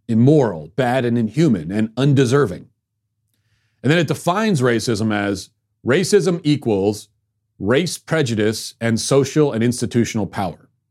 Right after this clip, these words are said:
Racism equals a white supremacy system." All right, so what does all this mean? It means that everything is racist again. Racism is everywhere.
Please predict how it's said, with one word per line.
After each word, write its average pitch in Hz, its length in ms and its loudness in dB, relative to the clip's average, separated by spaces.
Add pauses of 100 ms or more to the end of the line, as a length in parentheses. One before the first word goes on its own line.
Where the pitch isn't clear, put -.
(300)
Racism 139 600 2
equals 98 600 0
a 110 120 0
white 123 340 2
supremacy 113 640 -4
system." - 420 -8 (1000)
All 110 80 2
right, 87 120 -6
so 127 120 0
what 208 80 4
does 175 120 2
all 156 120 2
this 143 160 -4
mean? - 180 -10 (880)
It 135 80 2
means 190 240 4
that 160 360 -2 (760)
everything 143 300 2
is 135 100 2
racist 113 340 -2
again. 92 320 -4 (1300)
Racism 123 420 2
is 123 100 2
everywhere. 82 400 -4